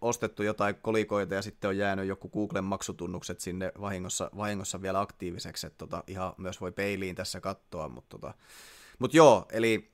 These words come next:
eli tämmöisiä on, on paljon, on paljon, ja tässä sitten Yhdysvaltojen kauppakomissio on ottanut,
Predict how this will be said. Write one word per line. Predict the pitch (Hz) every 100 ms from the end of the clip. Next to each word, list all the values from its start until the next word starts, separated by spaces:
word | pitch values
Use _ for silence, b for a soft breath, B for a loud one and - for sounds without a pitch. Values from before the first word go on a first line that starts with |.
| -
eli | 107 107
tämmöisiä | 113 104 123 135
on, | 127 120
on | 120 120
paljon, | 110 107 101 - _ _
on | 107 110
paljon, | 107 104 101 95
ja | 90 - _ -
tässä | 98 95
sitten | 98 - 87 -
Yhdysvaltojen | 104 85 - 95 87 85
kauppakomissio | 87 92 - - 85 92 - 98 95
on |
ottanut, | 95 - 95